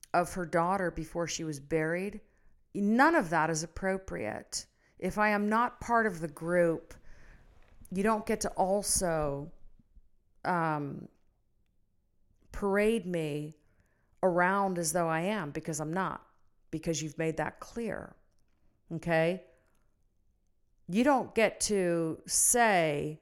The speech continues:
"No, I don't want Katie to visit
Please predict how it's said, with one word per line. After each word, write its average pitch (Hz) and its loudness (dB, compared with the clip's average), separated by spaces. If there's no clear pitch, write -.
"No, 175 0
I 175 2
don't 190 2
want 143 -4
Katie 147 0
to 165 -6
visit 143 -4